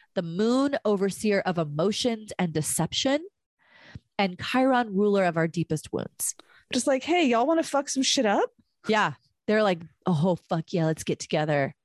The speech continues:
Speaker 2: Yeah, let's do this. <laughs>
Speaker 1: Yeah. Bad fucking news. This is like a deep emotional wound gets triggered, and abuse,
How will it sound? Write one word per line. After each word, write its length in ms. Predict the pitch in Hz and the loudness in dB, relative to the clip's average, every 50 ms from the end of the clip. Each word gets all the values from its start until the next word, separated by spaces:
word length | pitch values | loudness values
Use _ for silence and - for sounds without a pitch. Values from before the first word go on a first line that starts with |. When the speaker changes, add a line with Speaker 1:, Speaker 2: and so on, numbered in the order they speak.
| _ _ | _ _
Speaker 2:
Yeah, 160 | - 320 320 294 | -2 0 2 2
let's 180 | 240 294 294 - | 0 0 -2 -4
do 200 | - 160 240 339 | -2 0 0 0
this. 480 | 320 - 143 104 170 180 - - - - - | 2 0 0 0 -2 -2 -2 -4 -4 -6 -6
<laughs> 100 | - - | -4 0
Speaker 1:
Yeah. 300 | 185 160 147 139 131 - - - - _ _ _ _ _ _ _ | 0 2 2 0 0 -4 -8 -12 -20 _ _ _ _ _ _ _
Bad 380 | - 208 190 185 185 196 190 190 | -2 0 2 2 2 0 0 -2
fucking 320 | - - 196 180 - 196 | -2 -2 -2 -2 -2 -4
news. 320 | 175 185 175 147 101 - - - - - - - - | -2 -2 0 -2 -2 -6 -8 -14 -16 -16 -12 -4 -2
This 180 | 277 320 - | -2 0 2
is 160 | 392 359 294 262 | 0 0 0 2
like 260 | 240 208 196 190 - - | 2 2 0 0 -2 -2
a 80 | 202 185 | -2 -2
deep 480 | 160 156 156 - - 220 226 277 320 - - - _ - | -2 -6 -8 -2 0 2 2 2 0 -2 -8 -14 _ -4
emotional 640 | 196 190 190 185 190 214 254 247 381 381 381 359 | -4 -2 0 0 0 0 0 0 0 0 0 0
wound 560 | 330 262 233 196 170 151 139 156 180 220 - - _ _ _ _ _ _ _ _ _ - - 175 | 0 0 0 2 2 0 -2 -2 -4 -6 -10 -12 _ _ _ _ _ _ _ _ _ -6 -4 -2
gets 360 | 160 214 269 - - - - | 0 0 -2 -4 -6 -12 -8
triggered, 640 | - - - 311 285 190 180 156 139 147 175 208 - _ _ _ _ _ _ - | -6 -2 0 0 0 2 2 2 2 0 0 -2 -8 _ _ _ _ _ _ -2
and 160 | - 202 196 | -2 0 0
abuse, 540 | 202 190 170 185 220 254 269 269 277 262 | 0 -2 0 0 2 2 2 2 0 0